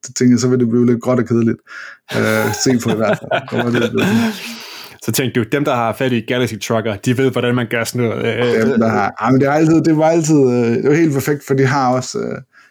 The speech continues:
Speaker 1: T G har jo den her, øh, enten under- eller overspillet humor, hvordan man ser på det i mange af deres spil. Øh, og det var også hele tiden det, jeg ville. Jeg ville også, det var en anden sådan ambition for mig, at, at, øh, science fiction-spil er generelt, synes jeg, der er for mange science fiction-spil, der er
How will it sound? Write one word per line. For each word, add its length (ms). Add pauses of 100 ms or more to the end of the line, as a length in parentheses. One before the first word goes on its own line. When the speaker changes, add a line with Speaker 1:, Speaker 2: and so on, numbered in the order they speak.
(120)
Speaker 1:
T 60
G 240
har 200
jo 240 (100)
den 140
her, 280
øh, 60 (920)
enten 220
under- 260
eller 160
overspillet 720
humor, 260
hvordan 200
man 180
ser 180
på 140
det 160
i 40
mange 240
af 60
deres 180
spil. 360 (140)
Øh, 260 (160)
og 160
det 120
var 60
også 200
hele 120
tiden 180
det, 60
jeg 140
ville. 240
Jeg 100
ville 240
også, 340
det 80
var 100
en 80
anden 260
sådan 180
ambition 440
for 100
mig, 180
at, 80 (640)
at, 120 (180)
øh, 260 (260)
science 280
fiction-spil 560
er 100
generelt, 520
synes 140
jeg, 80
der 100
er 40
for 100
mange 260
science 220
fiction-spil, 400
der 60
er 300